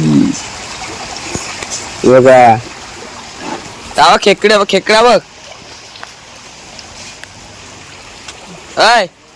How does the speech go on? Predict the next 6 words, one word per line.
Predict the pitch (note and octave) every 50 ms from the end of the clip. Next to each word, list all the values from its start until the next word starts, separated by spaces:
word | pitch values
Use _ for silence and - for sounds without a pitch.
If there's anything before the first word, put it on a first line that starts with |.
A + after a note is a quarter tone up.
| _ _ - _ _ - - _ _ _ _ _ _ _ - - - - - - - - C3 C3 C3+ - - - - - - - - - - - - - - - -
हो | A#2 B2+ C3 C#3 C#3
गाईस | C#3 C#3 C#3+ C#3+ - -
खेकडा | - C3 A#2+ - C3+ B2+ B2+ B2+ B2+ - - - - - - - -
मोठाच | - - C3 C3 B2 - - - E3+ F3+ F3+
आहे | E3 C3+
थोडा, | B2 - A#2 A#2 A2+